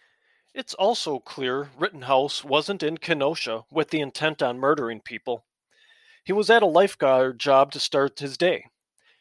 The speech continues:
He was on video cleaning graffiti off the sides of buildings. And he was on video helping an injured rioter. I see no intention to kill here. So what about the gun charges?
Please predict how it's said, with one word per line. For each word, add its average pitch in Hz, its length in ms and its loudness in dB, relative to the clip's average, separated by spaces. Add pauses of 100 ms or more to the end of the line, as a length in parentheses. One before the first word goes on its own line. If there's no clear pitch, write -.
(140)
He 147 140 -2
was 139 180 2
on 139 180 2
video 156 360 4
cleaning 196 440 -2
graffiti 170 560 -4
off 139 360 4
the 156 100 -4
sides 139 400 2
of 139 160 -10
buildings. 180 640 -4 (800)
And 190 80 2
he 196 60 2
was 208 180 2
on 254 200 4
video 156 340 2
helping 185 580 0
an 175 140 -6
injured 190 380 -2
rioter. 139 460 4 (720)
I 208 60 0
see 226 240 -4
no 220 240 4
intention 202 640 -4 (120)
to 151 100 -6
kill 185 300 0
here. 95 300 -14 (920)
So - 140 -6
what 226 160 4
about 214 260 4
the 190 60 0
gun 180 280 2
charges? 113 600 -6